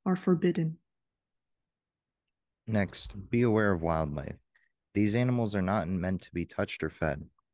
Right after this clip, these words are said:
Speaker 2: Uh, always keep at least twenty-five yards away. While driving, make sure to obey speed limits and animal signs, especially when it's dark.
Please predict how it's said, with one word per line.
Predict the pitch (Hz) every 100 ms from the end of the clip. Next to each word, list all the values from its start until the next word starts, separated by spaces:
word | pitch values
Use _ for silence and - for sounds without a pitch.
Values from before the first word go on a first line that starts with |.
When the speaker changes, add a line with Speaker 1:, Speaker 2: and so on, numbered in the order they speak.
| - _ -
Speaker 2:
Uh, | -
always | - 120 156 151 -
keep | - 123 104
at | 90 85
least | 104 107 - -
twenty-five | 98 95 - 90 87
yards | 87 85 85
away. | 78 78 - - _ _ _
While | 90 92
driving, | 90 90 95 104 117
make | 98 87
sure | - 95
to | 87 87
obey | 82 82 82
speed | 80 - 101 110
limits | 113 120 -
and | 87
animal | 87 92 85 78
signs, | - 78 76 76 82
especially | - 104 104 104
when | 87 82
it's | -
dark. | - 76